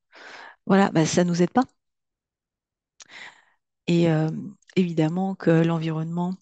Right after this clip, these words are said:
dans lequel on a vécu nos premiers, nos premières expériences, qui ont conduit donc inévitablement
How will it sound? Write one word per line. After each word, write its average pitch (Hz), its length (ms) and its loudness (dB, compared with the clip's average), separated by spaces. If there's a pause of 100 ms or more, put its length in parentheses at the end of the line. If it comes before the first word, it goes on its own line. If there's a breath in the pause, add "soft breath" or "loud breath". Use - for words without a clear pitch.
(840)
dans 160 180 -2
lequel 175 500 0
on 165 160 -8
a 160 120 -2
vécu 175 500 -6 (440)
nos 170 120 -10
premiers, 170 800 -4 (1120)
nos 165 100 -4
premières 170 540 -2
expériences, 160 880 -4 (800)
qui 160 220 -10
ont 160 200 -8
conduit 160 560 -8
donc 165 340 -4
inévitablement 165 800 0